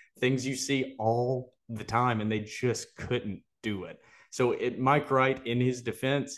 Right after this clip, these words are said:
his first and second reads were not there. Like, they just were not there, but he just didn't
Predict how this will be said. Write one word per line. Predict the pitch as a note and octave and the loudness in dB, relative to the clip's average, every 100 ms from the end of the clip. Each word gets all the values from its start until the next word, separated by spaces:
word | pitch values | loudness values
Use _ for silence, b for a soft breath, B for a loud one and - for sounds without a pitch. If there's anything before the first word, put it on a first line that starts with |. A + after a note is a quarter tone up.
| - | -2
his | D3+ | 0
first | - F3 - | 2 2 2
and | C3 | 0
second | D3 C#3+ A2 | 4 4 4
reads | A2 C3 G#2 | 4 2 2
were | G#2 | -4
not | G#2 G2+ A#2 - G2+ | 0 2 2 0 -4
there. | G2 F#2+ - - _ _ _ | -2 0 -4 -12 _ _ _
Like, | A#2+ G#2+ | 2 4
they | A#2 C3+ | 6 6
just | A#2+ A#2 - | 6 0 -2
were | G2+ G#2 | -4 -2
not | G2+ G#2+ B2 - G2+ | 2 4 4 2 -2
there, | G#2+ A2 G2+ - | 2 2 2 -4
but | G#2+ A#2 | -2 -2
he | - B2 | 0 -2
just | B2 A2+ - | -2 -2 2
didn't | B2+ A2+ G2 | 2 0 -8